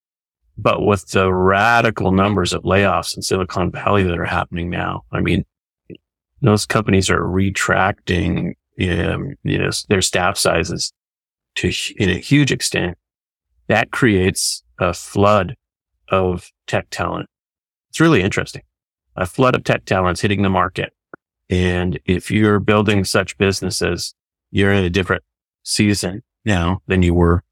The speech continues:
over the last five or ten years. And understanding the times that I'm in as it relates to finding tech talent,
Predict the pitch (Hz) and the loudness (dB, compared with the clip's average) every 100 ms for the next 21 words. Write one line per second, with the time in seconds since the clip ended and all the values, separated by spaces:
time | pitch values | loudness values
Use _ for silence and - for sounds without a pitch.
0 | _ _ _ 90 87 87 87 - 90 85 | _ _ _ -2 0 0 -2 -2 -2 -2
1 | 80 87 101 104 - - _ _ _ - | -2 -2 0 -2 -8 -20 _ _ _ -4
2 | 95 92 113 107 107 - 107 101 87 87 | -2 0 0 2 0 2 2 2 0 -4
3 | - 135 113 80 - - 92 95 95 98 | 0 2 2 -2 -6 -8 -2 0 2 2
4 | 113 135 175 _ _ _ _ _ _ _ | 2 2 -2 _ _ _ _ _ _ _
5 | _ - 98 98 92 90 107 - 123 - | _ -2 0 2 0 0 -2 -2 -12 -2
6 | 95 101 104 - 101 - 101 110 147 | 2 2 0 0 -4 -2 -2 0 -4